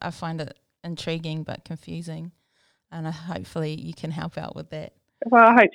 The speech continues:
Speaker 2: so, yeah. <laughs>
Speaker 1: Yeah, so why do you do what you do? What do you love about
Speaker 2: Look,
Speaker 1: it?
Speaker 2: I, yeah, like, I love it. I love working in the arts. I love, I'm an enabler. I love helping, uh,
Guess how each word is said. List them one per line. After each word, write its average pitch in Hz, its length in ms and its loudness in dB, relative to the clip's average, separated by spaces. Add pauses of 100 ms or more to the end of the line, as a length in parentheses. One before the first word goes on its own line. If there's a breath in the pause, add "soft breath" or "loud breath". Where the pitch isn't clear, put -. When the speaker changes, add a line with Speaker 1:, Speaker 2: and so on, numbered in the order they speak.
(100)
Speaker 2:
so, 156 220 10
yeah. 185 340 10
<laughs> - 80 -14
Speaker 1:
Yeah, 240 280 10
so 277 200 2
why 302 180 6
do 349 100 0
you 294 180 0
do 220 200 -2
what 180 160 2
you 175 120 -6
do? 160 300 -6 (680)
What 208 180 -10
do 214 80 -10
you 202 60 -6
love 180 180 -2
about 185 280 2
Speaker 2:
Look, 294 100 10
Speaker 1:
it? 277 60 10
Speaker 2:
I, - 100 4 (400)
yeah, 302 420 12
like, 294 180 8
I 262 100 8
love 247 320 8
it. 226 180 10
I 208 100 8
love 214 540 8
working 202 320 4
in 190 80 2
the - 100 -6
arts. 180 280 8 (160)
I 190 120 10
love, 185 360 10 (200)
I'm 196 140 6
an 185 80 8
enabler. 175 680 10
I 175 80 8
love 175 200 8 (120)
helping, 170 520 2 (140)
uh, 165 180 8